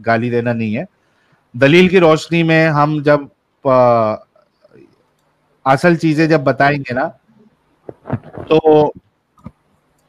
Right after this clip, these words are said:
automatically इनकी हकीकत सामने आ जाती है, तो गाली नहीं दे। और अक्सा जी, आपसे भी request है कि गाली ना दे, वरना आपको time आउट मिलेगा और उसके बाद आप फिर block हो जाएंगे। जी, आ,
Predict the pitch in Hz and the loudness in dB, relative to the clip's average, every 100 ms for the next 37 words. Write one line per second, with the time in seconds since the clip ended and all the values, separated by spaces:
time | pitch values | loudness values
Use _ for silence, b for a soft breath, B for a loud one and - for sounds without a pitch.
0 | - 139 156 185 165 160 165 165 165 165 | -2 0 2 2 2 2 0 2 4 2
1 | 151 139 151 131 127 131 131 131 113 113 | 0 -2 0 0 -2 -4 -2 -2 -2 -2
2 | 107 98 98 123 175 156 135 131 113 92 | -4 -4 -8 -6 -4 2 2 2 -4 -8
3 | 98 - 135 139 135 175 170 208 208 b | -10 -2 0 0 0 0 0 -2 -8 b
4 | b b 123 135 - 165 160 151 160 156 | b b 0 0 2 0 2 2 0 0
5 | - 196 180 139 123 131 147 151 170 151 | -2 -6 -4 0 0 0 0 -2 0 -2
6 | 139 135 127 139 127 123 143 139 143 143 | 0 -2 -2 -2 -2 0 -2 -2 0 0
7 | 147 139 123 127 123 123 123 131 120 113 | 2 0 -2 -4 0 0 0 -2 -6 -2
8 | 110 107 98 92 87 - _ _ _ _ | -2 -2 -6 -8 -12 -20 _ _ _ _
9 | _ _ _ _ _ _ - 123 151 110 | _ _ _ _ _ _ -10 0 0 0
10 | - 139 139 139 131 | -4 0 2 4 4